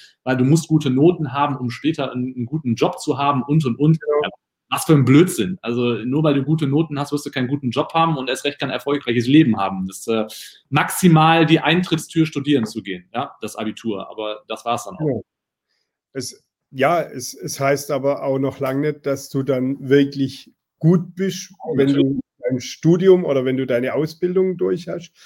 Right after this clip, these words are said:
Speaker 1: Ja.
Speaker 2: Ähm, weil du kannst, für die Schule reicht's, wenn du auswendig lernst
Speaker 1: Ja.
Speaker 2: und das
Speaker 1: Ja.
Speaker 2: auch nur noch so lange behältst, bis die Arbeit oder bis der Abschluss da ist.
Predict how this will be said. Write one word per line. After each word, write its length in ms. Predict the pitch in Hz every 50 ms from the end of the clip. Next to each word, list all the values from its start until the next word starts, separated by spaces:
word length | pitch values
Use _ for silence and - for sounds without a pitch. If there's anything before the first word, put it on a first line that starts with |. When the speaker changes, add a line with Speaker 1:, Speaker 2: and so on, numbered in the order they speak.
| - - - -
Speaker 1:
Ja. 460 | 117 117 117 120 _ 131 131 131 139
Speaker 2:
Ähm, 280 | 143 139 139 139 139 139 _ _ _ _ _
weil 440 | 123 123 123 131 139 139 143 151 151 - - _ _ 285
du 240 | 202 139 131 143 127
kannst, 500 | - 143 151 165 165 - - - - _ _
für 180 | - - - 143
die 100 | 131 135
Schule 580 | 117 - - 170 185 214 220 226 226 214 196 - - -
reicht's, 640 | 127 120 135 143 160 196 180 175 - _ - - 185 196
wenn 220 | 135 127 143 143
du 100 | 139 -
auswendig 560 | 110 117 143 156 - - 190 196 202 185 175
lernst 480 | 196 202 208 226 226 214 - - - _ _ _ -
Speaker 1:
Ja. 60 | - - -
Speaker 2:
und 120 | - 143 139
das 120 | 170 -
Speaker 1:
Ja. 60 | - - -
Speaker 2:
auch 240 | 151 165 180 175 - _ _
nur 140 | 185 202
noch 320 | 208 214 214 208 190 - -
so 180 | - - 180
lange 300 | 170 175 170 175 185 190
behältst, 520 | 175 160 170 147 151 160 185 180 - - _
bis 180 | - 180 165 -
die 120 | - 180 -
Arbeit 440 | 160 175 170 175 165 165 160 165
oder 160 | - 151 143 139
bis 240 | 139 156 147 143
der 160 | - - 135 -
Abschluss 400 | 160 160 - - 160 139 - -
da 200 | - 123 117 113
ist. 140 | 113 -